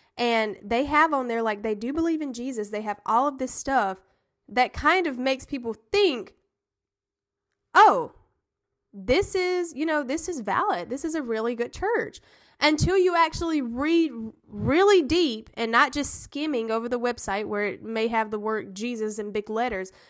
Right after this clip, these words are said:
but until you're actually reading, um, you'll, you'll find really saddening stuff. Anyway,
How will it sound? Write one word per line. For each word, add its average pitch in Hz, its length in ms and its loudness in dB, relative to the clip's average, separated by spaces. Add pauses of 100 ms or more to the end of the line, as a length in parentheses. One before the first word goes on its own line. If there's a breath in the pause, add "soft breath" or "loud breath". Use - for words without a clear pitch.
(140 soft breath)
but 247 100 -4
until 247 160 -6
you're 277 140 -2
actually 277 400 -2
reading, 233 500 -4 (600 soft breath)
um, 233 440 4 (1600)
you'll, 269 260 0
you'll 277 280 0
find 277 420 0
really 269 260 2
saddening 220 460 2
stuff. 202 320 -4
Anyway, 208 540 -2